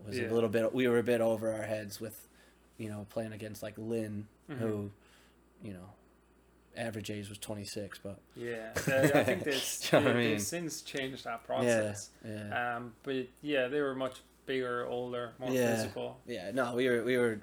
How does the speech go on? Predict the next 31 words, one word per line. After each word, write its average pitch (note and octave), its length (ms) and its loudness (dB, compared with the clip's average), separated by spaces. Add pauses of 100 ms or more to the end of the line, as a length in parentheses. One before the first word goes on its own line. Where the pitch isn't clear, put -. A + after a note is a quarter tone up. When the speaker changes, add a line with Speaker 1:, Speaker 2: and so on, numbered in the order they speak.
(680)
Speaker 1:
we B2 80 2
were A#2+ 100 6
worlds A#2 300 6
apart, G#2 300 2
but, A2 200 0
I A2 60 -2
mean, G#2 200 -4
we, G#2+ 160 -2
we G#2+ 140 -4
could G#2 160 -6
have G2+ 120 -6
done G2+ 220 -8
with, G2 220 -12 (180)
you G#2 120 -14
know, G2+ 140 -14 (600)
preparing, G#2 540 -4 (920)
like, G#2+ 180 -8
as G2+ 100 -8
if G2+ 140 -8
we G#2+ 60 -6
were G2+ 80 -6
actually G2+ 320 -8 (100)
playing G#2 240 -6
in G2+ 60 -8
a G#2 60 -8
semifinal. G#2+ 500 -8
Speaker 2:
Mm-hmm. A#2 180 -8 (720)
Speaker 1:
But, G#2 220 -4 (720)
you D#3+ 120 2
know, A#2+ 180 6
it, - 260 4